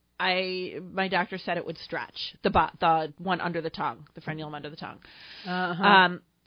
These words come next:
Speaker 1: I don't, I've never seen any research to show that they actually do stretch.
Speaker 2: Yeah, I heard, I heard somebody say one time that they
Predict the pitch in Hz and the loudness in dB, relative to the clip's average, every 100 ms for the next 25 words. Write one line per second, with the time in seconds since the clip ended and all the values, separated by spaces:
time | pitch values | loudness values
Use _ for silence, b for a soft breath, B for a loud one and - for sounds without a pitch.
0 | - 190 190 190 190 196 196 185 180 - | 0 6 8 6 4 0 0 0 -2 -4
1 | 170 175 180 180 175 175 180 180 170 165 | -2 0 -2 -2 -2 -2 -6 -8 -8 -8
2 | 160 160 156 - 160 147 143 139 147 135 | -8 -8 -10 -10 -10 -8 -10 -10 -8 -8
3 | - 143 147 147 - - - - - _ | -8 -12 -12 -14 -14 -16 -16 -18 -20 _
4 | _ _ _ _ 214 285 277 247 247 247 | _ _ _ _ 4 8 8 8 6 6
5 | 262 247 220 226 220 247 233 220 220 226 | 4 2 0 2 2 4 4 4 0 -2
6 | 214 196 196 - 180 180 175 175 185 170 | -2 -2 -4 -4 -4 -2 -4 -6 -6 -6
7 | 160 156 170 170 165 165 | -8 -6 -4 -2 -2 -6